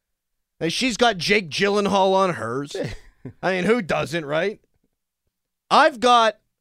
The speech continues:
Speaker 1: my number five, although I'd move her up in the list, Hayden Panettiere, who you just told me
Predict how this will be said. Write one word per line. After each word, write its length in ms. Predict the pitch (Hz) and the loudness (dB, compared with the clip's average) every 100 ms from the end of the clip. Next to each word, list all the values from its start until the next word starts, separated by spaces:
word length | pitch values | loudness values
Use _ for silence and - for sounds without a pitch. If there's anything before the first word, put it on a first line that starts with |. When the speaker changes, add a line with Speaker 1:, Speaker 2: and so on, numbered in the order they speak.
| _ _ _ _ - | _ _ _ _ -2
Speaker 1:
my 200 | 180 254 | 2 4
number 280 | 254 247 214 | 2 2 -2
five, 580 | - 214 139 80 - _ | 0 0 0 -6 -14 _
although 200 | 139 165 | 0 2
I'd 120 | 170 | 2
move 200 | 175 190 | 2 0
her 80 | 165 | 0
up 120 | 175 156 | -2 -2
in 60 | |
the 80 | 131 | -4
list, 360 | 131 95 - _ _ _ _ _ _ - | -6 -8 -14 _ _ _ _ _ _ -2
Hayden 360 | 202 226 240 | 0 0 0
Panettiere, 760 | 202 208 196 - 165 160 135 - _ _ _ _ | 0 0 -2 -2 -2 0 -4 -10 _ _ _ _
who 120 | 180 | -4
you 260 | 185 233 311 | 0 0 0
just 280 | 277 320 - | -2 -4 -2
told 260 | 247 233 | -2 -2
me 220 | 113 65 | -6 -20